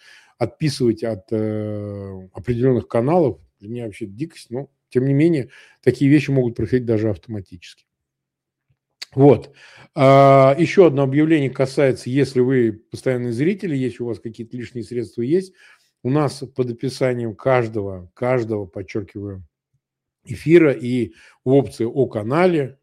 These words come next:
да, на главной странице YouTube канала «Фейгин Лайф». Есть ссылки на финансовые площадки, если у кого есть такие возможности,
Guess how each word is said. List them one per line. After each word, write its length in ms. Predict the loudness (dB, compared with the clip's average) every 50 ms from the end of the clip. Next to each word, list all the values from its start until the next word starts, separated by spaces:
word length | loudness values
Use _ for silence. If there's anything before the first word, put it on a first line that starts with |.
| _ _ _ _ _
да, 420 | -14 -12 -8 -6 -6 -4 -4 -6
на 240 | -6 -8 -8 -8 -6
главной 340 | -4 -2 -2 -2 -4 -6 -8
странице 600 | -10 -10 -10 -8 -6 -6 -8 -8 -10 -14 -16 -16
YouTube 480 | -14 -14 -12 -14 -14 -12 -12 -12 -14 -12
канала 340 | -14 -16 -14 -14 -14 -16
«Фейгин 320 | -12 -10 -10 -10 -8 -6 -4
Лайф». 240 | -2 0 0 -2 -4 _ -20 -20 -20 -20 _ _ _
Есть 240 | 2 2 2 2 2
ссылки 280 | 4 4 4 4 2
на 180 | 0 0 0 0
финансовые 440 | 0 0 0 0 0 -2 -4 -4 -4
площадки, 500 | -4 -4 -4 -2 -4 -4 -4 -6 -8 -4
если 280 | -4 -4 -4 -4 -6
у 80 | -8 -6
кого 320 | -4 -4 -2 -2 -2 -4
есть 280 | -4 -4 -6 -8 -10 _
такие 280 | -16 -16 -14 -12 -10 -8
возможности, 720 | -8 -6 -6 -6 -6 -4 -4 -4 -6 -6 -8 -8 -8 -8